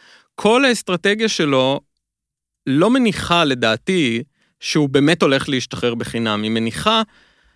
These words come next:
שהוא צריך להעמיד טיעון סביר, או טיעון שאפשר לטעון אותו בלי לצחוק בפרצוף, ובלי שברצלונה לא מאוימת ממנו, כדי להגיד לברצלונה, שברצלונה תעשה לעצמה את החישובים ותגיד, "אוקיי,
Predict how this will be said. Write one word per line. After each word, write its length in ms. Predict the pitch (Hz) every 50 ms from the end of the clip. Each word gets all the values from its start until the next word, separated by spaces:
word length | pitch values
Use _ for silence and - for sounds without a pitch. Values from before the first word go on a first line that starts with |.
| _ _ _ _
שהוא 800 | - - - - 143 131 131 123 - _ _ _ _ 226 254 254
צריך 300 | - - 180 208 208 233
להעמיד 420 | 196 165 151 147 160 185 208 185 147
טיעון 580 | - - 165 156 175 202 202 185 165 143 127 123 - - _ _ _ _
סביר, 720 | - - - - 143 139 110 131 131 123 127 139 156 160
או 160 | 170 139 131
טיעון 400 | - - 170 160 180 190 196 185
שאפשר 460 | - - 135 123 - - 175 160 160
לטעון 500 | 147 143 135 - - - - 151 160 165
אותו 320 | 160 143 - 151 131 120 113
בלי 460 | 113 120 131 143 151 143 135 131 123
לצחוק 440 | 117 113 - - - 143 139 - -
בפרצוף, 840 | 117 - - 107 110 104 - - 107 104 104 113 143 - - - _ _ _ _ _ _ _ _ _ _ _ _ -
ובלי 420 | 127 113 131 120 120 147 180 202 190
שברצלונה 800 | - - 156 135 131 127 127 127 - - 139 143 151 156 151 135
לא 140 | 135 139
מאוימת 600 | 147 147 139 127 120 117 117 117 117 113 107 -
ממנו, 500 | 120 113 110 113 113 110 117 131 143 143
כדי 320 | 147 156 160 190 220 240 240
להגיד 340 | 233 226 226 220 233 247 226
לברצלונה, 600 | 233 214 226 226 220 - 240 233 240 247 240 220
שברצלונה 580 | - - 165 160 160 151 - 170 190 208 220 208
תעשה 300 | - 208 196 - - 220
לעצמה 260 | 220 214 - 226 214
את 80 | 208 220
החישובים 500 | 196 - 226 - - 226 214 254 247 240 214
ותגיד, 320 | 202 - 190 190 214 202
"אוקיי, 360 | 208 202 - 202 170 165 156